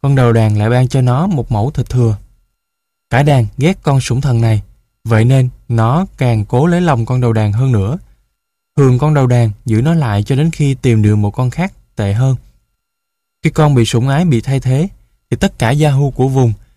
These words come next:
từ già cả, trẻ nhỏ, đứng đầu là con thay thế, vây nó vào giữa và đánh cho một trận tơi bời.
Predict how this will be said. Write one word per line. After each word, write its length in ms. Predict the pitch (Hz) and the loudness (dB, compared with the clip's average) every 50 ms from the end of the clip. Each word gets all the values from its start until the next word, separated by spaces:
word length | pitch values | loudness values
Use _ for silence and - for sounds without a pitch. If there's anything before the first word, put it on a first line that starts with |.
| _ _ - | _ _ -2
từ 120 | 135 120 | 0 0
già 300 | 117 113 117 113 110 107 | 2 2 2 2 0 0
cả, 380 | 98 - 104 92 95 110 156 190 - _ _ _ _ _ _ _ _ _ _ _ _ _ _ _ _ _ _ _ _ _ _ - | -2 -2 -4 -4 -4 -4 -6 -8 -10 _ _ _ _ _ _ _ _ _ _ _ _ _ _ _ _ _ _ _ _ _ _ -2
trẻ 180 | 127 104 113 | 0 2 2
nhỏ, 340 | 143 143 117 92 98 139 180 - - _ _ _ - | 2 2 2 2 0 0 -2 -4 -8 _ _ _ -4
đứng 160 | 143 170 196 | 0 2 4
đầu 220 | 170 131 117 113 | 4 4 4 4
là 180 | 110 110 107 104 | 4 4 2 2
con 180 | - 139 135 | 0 0 0
thay 160 | 127 143 139 131 | 0 0 -2 0
thế, 320 | - 131 127 135 160 202 - - _ _ _ _ _ - | 0 0 0 0 0 -2 -6 -10 _ _ _ _ _ -2
vây 200 | 120 135 135 131 | 2 2 4 4
nó 300 | 123 113 117 135 175 202 - - _ | 4 4 2 0 -2 -4 -8 -8 _
vào 140 | 127 117 101 | -2 0 0
giữa 280 | 98 101 95 92 104 131 | 2 2 2 2 2 0
và 160 | 135 123 113 | 0 0 0
đánh 200 | 104 104 143 175 | 0 0 0 0
cho 120 | - 156 | 0 0
một 200 | 131 120 107 - | 0 -2 -2 -2
trận 180 | - 104 98 101 | -2 -2 -2 0
tơi 140 | - 135 127 | 0 0 2
bời. 240 | 120 117 107 101 | 2 2 2 0